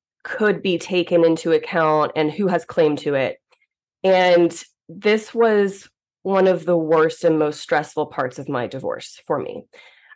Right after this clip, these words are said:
I was in Croatia last June when I got an email from my attorney, and we were a few months into the divorce process by then. And he notified me that my ex wanted to have my business valued.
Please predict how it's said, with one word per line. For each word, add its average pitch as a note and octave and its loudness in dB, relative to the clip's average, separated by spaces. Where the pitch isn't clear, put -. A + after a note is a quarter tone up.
I F3 4
was F#3+ 2
in E3+ 4
Croatia D#3 0
last D#3+ 0
June D3 0
when E3 2
I D#3+ 2
got D#3+ 2
an D#3 2
email D3+ 0
from D3+ -4
my C#3+ -2
attorney, C#3 -2
and D3+ -2
we D3+ 2
were C#3+ -2
a - -4
few F#3 -2
months D#3+ 2
into D3+ -2
the D3 -6
divorce C3+ -6
process - -8
by - -6
then. - -8
And E3+ 4
he F3 2
notified F#3+ 2
me D3 2
that C#3+ -2
my D3+ 0
ex C#3+ -2
wanted D3 0
to - -12
have D3 -4
my C#3+ -4
business C3 -6
valued. - -8